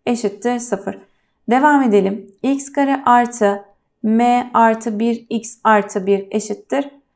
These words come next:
sıfır gelmiş oldu. Buradan arkadaşlar m'yi çekeceğim. Artık delta büyüktür sıfırı kullanabilirim.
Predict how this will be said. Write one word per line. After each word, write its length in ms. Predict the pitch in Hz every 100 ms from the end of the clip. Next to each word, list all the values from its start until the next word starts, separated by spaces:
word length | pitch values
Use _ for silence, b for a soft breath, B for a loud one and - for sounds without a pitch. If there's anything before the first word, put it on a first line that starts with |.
| _
sıfır 460 | - 170 170 202 269
gelmiş 500 | 262 220 190 185 196
oldu. 380 | 196 - - _ b b b b b _ -
Buradan 220 | 294 339
arkadaşlar 720 | 277 277 277 254 254 214 196 196 -
m'yi 380 | 202 233 262 269
çekeceğim. 520 | 294 262 240 269 339 - -
Artık 400 | 240 240 247 247
delta 500 | 254 254 240 233 226
büyüktür 280 | 233 226
sıfırı 400 | 208 - 240 208
kullanabilirim. 760 | 220 233 220 202 185 175 190 226